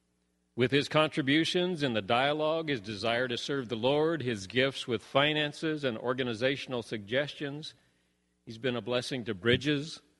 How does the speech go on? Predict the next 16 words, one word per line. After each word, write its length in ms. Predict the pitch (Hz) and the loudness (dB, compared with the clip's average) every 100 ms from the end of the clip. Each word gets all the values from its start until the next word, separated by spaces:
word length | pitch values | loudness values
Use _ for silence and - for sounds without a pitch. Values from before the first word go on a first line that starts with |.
| _ _ _ _ _ | _ _ _ _ _
the 80 | 107 | -16
community, 720 | - 113 127 131 127 127 135 _ _ _ _ _ _ | -10 -6 -4 -2 -2 -4 -6 _ _ _ _ _ _
and 140 | 120 | -6
the 60 | 117 | -4
world. 440 | 104 104 95 78 - _ _ _ _ _ _ _ _ _ _ _ _ | -4 -6 -8 -12 -20 _ _ _ _ _ _ _ _ _ _ _ _
Both 300 | 139 156 143 | 2 2 2
Jeff 300 | 127 147 143 | 2 2 4
and 100 | 160 | -2
Denise 400 | 139 139 139 139 | 0 0 0 -2
cannot 560 | - - 165 175 175 170 | -4 0 2 2 -2 -4
hide 460 | - 147 156 156 | -2 2 4 4
their 140 | 147 139 | 2 0
heart's 420 | - 143 139 - | 2 0 0 -2
compassion 720 | - 143 - 139 139 - 135 | -2 -2 0 0 0 -4 -8
for 160 | 123 139 | -6 -6
people 560 | 123 143 139 - 127 | -6 -8 -8 -4 -6